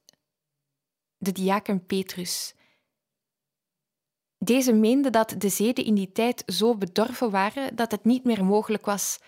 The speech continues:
dat er nog heiligen konden opstaan, zoals in eerdere tijden. In de dialogen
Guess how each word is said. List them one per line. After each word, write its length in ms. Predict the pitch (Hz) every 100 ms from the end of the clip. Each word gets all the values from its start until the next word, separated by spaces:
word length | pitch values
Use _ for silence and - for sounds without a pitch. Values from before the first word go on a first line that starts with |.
| _
dat 180 | 214 214
er 60 |
nog 180 | 202 196
heiligen 400 | 190 208 202 196
konden 360 | 196 190 175 -
opstaan, 500 | 214 - - 180 190
zoals 260 | 196 190
in 140 | 196 185
eerdere 420 | 190 196 185 175
tijden. 440 | 180 170 170 196 - _ _ _ _ _ _ _ _ _ _ _ _ _ _ _ _ -
In 120 | 220
de 80 | 220
dialogen 720 | 214 190 190 254 285 302